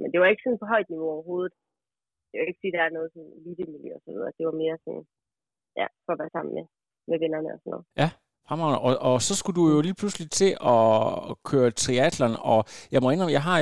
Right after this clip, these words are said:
Speaker 2: jo, øh, nogle hemmelige, øh, kilder, eller nogle hemmelige hjemmesider, jeg bruger til at søge resultater, og det er jo ikke, fordi det sådan er væltet frem. Jeg kunne jo se, du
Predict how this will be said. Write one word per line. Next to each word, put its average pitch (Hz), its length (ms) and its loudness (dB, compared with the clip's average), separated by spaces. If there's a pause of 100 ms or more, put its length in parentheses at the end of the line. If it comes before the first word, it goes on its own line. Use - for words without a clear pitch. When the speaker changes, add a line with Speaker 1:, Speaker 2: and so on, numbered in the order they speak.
Speaker 2:
jo, 120 60 8 (180)
øh, 110 160 6 (180)
nogle 120 160 0 (100)
hemmelige, 151 420 2 (120)
øh, 104 140 2 (520)
kilder, 165 380 4 (200)
eller 107 180 2 (180)
nogle 107 200 -4
hemmelige 117 560 -2 (480)
hjemmesider, 123 520 2
jeg 104 120 0
bruger 131 160 0
til 123 200 -2
at 110 120 0
søge 123 180 -2
resultater, 104 420 0 (120)
og - 60 -2
det - 80 -2
er 123 80 4
jo 143 80 4
ikke, - 120 -8
fordi 175 180 -6
det 143 120 -2
sådan 165 200 -2 (100)
er 123 40 0 (220)
væltet 175 320 4 (100)
frem. 139 200 -2
Jeg 131 100 0
kunne 135 160 0
jo - 100 0
se, 214 40 0 (160)
du 139 40 -4